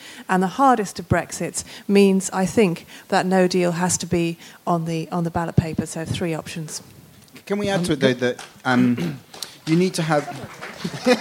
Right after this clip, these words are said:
Speaker 2: I'm waiting now, you have to applause. So, um,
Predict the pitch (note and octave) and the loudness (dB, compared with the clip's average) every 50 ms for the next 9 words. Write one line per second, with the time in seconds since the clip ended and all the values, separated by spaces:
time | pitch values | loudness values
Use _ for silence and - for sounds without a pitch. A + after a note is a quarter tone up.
0 | F3 A3+ F#3 E3 D3+ C3+ D3 C3 B2+ C3 B2 - A#2+ A#2+ B2 B2 C3 B2+ A#2 G#2 | 4 2 2 2 -2 -4 -6 -8 -8 -10 -10 -6 -4 -2 2 2 2 2 2 0
1 | A2 A2 G#2+ G#2+ A2 A2 G#2 - - - G#2 G2 F#2+ - A2+ G#2+ G2 F#2 F2+ - | 0 0 2 2 2 2 2 0 0 -2 -2 -4 -4 -2 -2 -2 0 -2 -4 -4
2 | D3 D#3 D3 C3+ - A2 G2+ G2 G2 G2+ - - B2+ C3+ D3 D3+ | -4 -6 -4 -4 -4 -2 -2 -2 -4 -6 -8 -6 -2 0 0 0